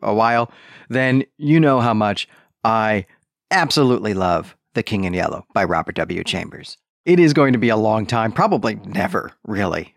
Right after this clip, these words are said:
before The Mask is unseated from my list of favorite stories that we've covered. And so I'm very excited to take a minute here at the top of the show to let all of you know about an Indiegogo campaign to adapt the first four stories of the cycle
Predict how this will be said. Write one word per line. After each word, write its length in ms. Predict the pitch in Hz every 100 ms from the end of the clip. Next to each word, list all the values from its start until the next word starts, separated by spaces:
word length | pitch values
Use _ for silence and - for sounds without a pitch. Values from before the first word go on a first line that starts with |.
| -
before 360 | 110 117 107
The 120 | 104
Mask 480 | 104 107 107 95 -
is 100 | 110
unseated 540 | 107 95 - 113 98 -
from 320 | 107 98 98
my 220 | 117 120
list 280 | 107 98 -
of 80 | 104
favorite 300 | 104 85 -
stories 380 | - 95 87 -
that 120 | 98
we've 200 | 92 -
covered. 340 | 90 - 80 _ _ -
And 140 | 170
so 280 | 156 180 175 180
I'm 240 | 214 196 -
very 420 | 147 165 185 131
excited 520 | - 123 107 92 82
to 320 | - 92 90
take 220 | 85 123
a 40 | 120
minute 280 | 123 127 107
here 180 | 90
at 100 | 87
the 60 | -
top 260 | - 101 95
of 100 | 90
the 60 |
show 480 | 92 - 104 92 87 -
to 380 | 110 104 104 -
let 340 | 135 127 135 - -
all 180 | 170 165
of 80 | 131
you 160 | 131
know 240 | 113 92 85
about 320 | 90 92 95
an 140 | 135 139
Indiegogo 680 | 175 165 139 120 110 104 104
campaign 640 | - 90 85 - 87 85 90
to 280 | - 90 92
adapt 560 | 107 104 98 98 -
the 80 | 117
first 340 | - 165 143 -
four 220 | 117 107
stories 520 | - 107 92 95 -
of 280 | - 92 85
the 80 | 110
cycle 560 | - 92 - 87 76